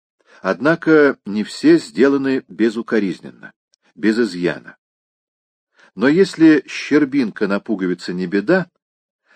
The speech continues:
то бракованная деталь машины или прибора, даже если на ней пустяковая царапина, может привести к серьёзным осложнениям.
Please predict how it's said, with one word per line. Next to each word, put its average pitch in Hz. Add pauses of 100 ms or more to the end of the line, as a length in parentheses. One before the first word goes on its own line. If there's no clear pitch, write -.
(160)
то 123
бракованная 123
деталь 117
машины 110
или 101
прибора, 107 (480)
даже 127
если 104
на 92
ней 101
пустяковая 90
царапина, 120 (380)
может 147
привести 120
к -
серьёзным 104
осложнениям. 82